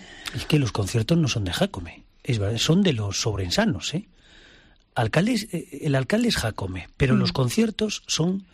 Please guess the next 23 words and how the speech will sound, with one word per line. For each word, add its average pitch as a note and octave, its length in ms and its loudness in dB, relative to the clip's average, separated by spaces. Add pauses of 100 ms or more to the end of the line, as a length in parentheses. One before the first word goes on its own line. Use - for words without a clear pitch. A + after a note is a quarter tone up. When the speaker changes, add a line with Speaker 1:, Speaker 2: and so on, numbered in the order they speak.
(600)
Speaker 1:
de A2+ 160 -2
la G#2+ 120 0
ciudad A#2+ 220 2
de D3 40 4
Ourense, A#2+ 380 0
del - 100 -14
Speaker 2:
Pagámonos D#4+ 500 4
Speaker 1:
Ayuntamiento E3+ 200 2
de E4+ 60 6
Speaker 2:
pía F#4+ 140 2
más C#4+ 160 2
Speaker 1:
Ourense. G3 140 2
Speaker 2:
eu. F3 200 0 (120)
Speaker 1:
Claro, B2 400 0
ahí A#2 200 0
está. F3+ 300 0 (360)
Speaker 2:
Mm. F#3 140 2
Speaker 1:
Entonces A#2+ 340 2
lo C3+ 140 2
que A2 100 -4
tiene G#2+ 240 -2
que A#2+ 100 0
hacer F3 400 2